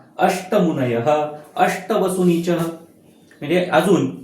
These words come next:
आठ तारका, आठ मुनी, आठ वसू. मातामही पुढे म्हणतात की "उत्तमम काश्चन संख्याः प्रसिद्धाः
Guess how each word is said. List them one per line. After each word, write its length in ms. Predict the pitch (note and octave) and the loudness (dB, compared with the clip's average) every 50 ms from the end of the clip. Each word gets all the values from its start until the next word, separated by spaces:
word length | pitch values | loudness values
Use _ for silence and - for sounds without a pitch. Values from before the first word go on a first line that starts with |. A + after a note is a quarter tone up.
| - - | -12 -6
आठ 340 | - D3 D#3 D#3 - - - | -2 -2 -2 -2 -4 -4 -2
तारका, 400 | D3+ C#3+ - - - - C3 A#2+ | -2 0 0 -2 -4 -4 -4 -2
आठ 420 | A#2 B2 C3 C3+ C#3+ D3 - D3+ | -2 -2 -2 0 0 0 0 -2
मुनी, 420 | D#3+ D3+ C#3+ C3+ B2 B2 B2 A#2+ - | -2 -2 -2 -2 -2 -2 -4 -6 -6
आठ 240 | C3 C3 C3 C3 - | -6 -6 -6 -4 -4
वसू. 400 | C#3+ C#3+ C#3 - - A#2+ G#2+ F#2 - - - - _ _ _ - _ - - - - _ _ - - - - - - - - | -4 -4 -4 -4 -4 -6 -6 -6 -10 -14 -20 -20 _ _ _ -20 _ -20 -20 -20 -20 _ _ -20 -20 -20 -20 -20 -20 -18 -8
मातामही 460 | - D3 D3 D3 F#3 F#3 F#3+ F#3 F#3 G3+ | -4 -4 -2 2 2 2 4 4 2 2
पुढे 200 | F#3 F3+ E3+ F3 | 2 4 4 4
म्हणतात 320 | E3 D3+ C#3+ - F3+ F3+ | 2 2 0 -2 -2 -2
की 380 | F#3+ G3 A3+ B3+ C4+ B3+ - - - - - - _ _ _ - | -2 -4 -4 -4 -4 -6 -12 -18 -20 -20 -20 -20 _ _ _ -4
"उत्तमम 840 | G3+ A3+ A3+ - - - - F#3 D#3+ - D#3 G3+ F#3+ D#3+ C3 - - - - - - - - - _ - - - - _ - - | 0 0 0 -2 -2 -2 0 2 2 4 4 2 2 2 0 -2 -6 -10 -18 -20 -20 -20 -20 -20 _ -20 -20 -20 -20 _ -16 -8
काश्चन 560 | - C3+ D3+ D#3 D3+ - - - A3+ A3 A3 G#3 | -4 -2 -2 -2 -4 -4 -2 0 0 0 0 0
संख्याः 720 | - - F3 F3 E3+ E3 F3+ F3 - - - F3+ G3+ A3 | 0 0 2 2 2 2 2 0 0 0 -2 -2 -2 0
प्रसिद्धाः 800 | - F#3+ - - - C3 A#2 - B2 A#2+ A2+ - - - C#3+ B2+ | 0 -2 -4 -4 -4 -4 -4 -2 0 0 0 0 0 0 0 0